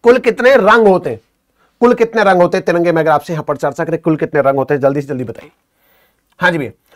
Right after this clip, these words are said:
और तिंग-, तिरंगे को रंगों से किसने भरा था ये भी पता होना चाहिए। बंगाली वेंकैया की बात करें बच्चे,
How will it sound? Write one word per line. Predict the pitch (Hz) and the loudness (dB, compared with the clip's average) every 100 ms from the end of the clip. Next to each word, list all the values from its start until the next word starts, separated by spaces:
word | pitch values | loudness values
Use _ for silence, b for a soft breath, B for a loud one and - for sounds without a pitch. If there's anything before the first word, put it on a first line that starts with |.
| b | b
और | 185 | -2
तिंग-, | 202 226 240 | 0 -4 -4
तिरंगे | - 214 226 254 | -2 0 2 2
को | 269 | 4
रंगों | 233 208 233 | 4 4 4
से | 233 233 | 4 0
किसने | 226 226 240 | -2 -4 -4
भरा | 170 202 | 0 0
था | 220 | 0
ये | 214 180 | 0 -2
भी | 190 | -2
पता | 180 185 | -2 -2
होना | 170 165 | -2 -4
चाहिए। | 156 156 _ _ _ _ _ _ _ _ - | -10 -20 _ _ _ _ _ _ _ _ -2
बंगाली | 220 226 254 254 | 0 2 2 2
वेंकैया | 202 214 220 240 240 | 0 -2 -2 0 0
की | 240 | 0
बात | 196 190 | 0 0
करें | 175 160 | -2 -6
बच्चे, | - | -8